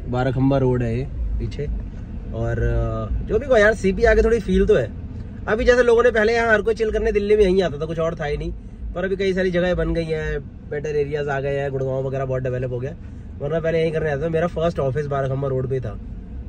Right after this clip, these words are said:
यहाँ से आगे जाके अभी तो हम उसके जो इधर वाली रेड light है उधर है, जो लोग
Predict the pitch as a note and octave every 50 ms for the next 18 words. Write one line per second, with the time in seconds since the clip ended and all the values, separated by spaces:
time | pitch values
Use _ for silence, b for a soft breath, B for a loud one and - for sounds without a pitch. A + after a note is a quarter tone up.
0 | - - - A#2 A#2 A#2 B2 B2 A#2 - C3+ B2+ A#2+ A#2+ C3 B2+ B2 A#2 C3 C3
1 | C3 C3 C3+ C#3+ C#3 C#3 C3+ B2+ A#2+ - - C3+ B2 B2+ B2+ B2 A#2+ - - B2+
2 | B2 B2+ C3 C3 B2+ C3 C3 B2 A2+ A#2+ A#2+ A#2+ A#2 B2+ A#2+ A2+ A2+ A2 G#2+ A2+
3 | - - A2+ G2+ A2 A2 A#2+ G#2+